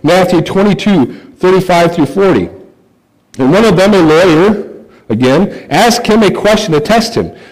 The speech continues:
"Teacher, which is the greatest commandments in the law?" And he said to him, "You shall love the Lord your God with all your heart, with all your soul, with all your mind."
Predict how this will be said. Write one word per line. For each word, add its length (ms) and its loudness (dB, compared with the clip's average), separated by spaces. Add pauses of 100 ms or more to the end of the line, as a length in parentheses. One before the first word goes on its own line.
(120)
"Teacher, 720 0
which 260 0
is 140 0
the 80 0
greatest 420 0
commandments 540 0
in 100 0
the 80 0
law?" 360 0 (560)
And 80 0
he 60 2
said 240 0
to 60 2
him, 420 -2
"You 220 2
shall 260 2
love 400 2
the 80 2
Lord 360 2
your 120 0
God 380 2
with 120 -2
all 260 0
your 140 2
heart, 380 -2 (160)
with 120 -2
all 240 2
your 120 2
soul, 440 -2 (100)
with 160 -2
all 320 0
your 180 2
mind." 400 -4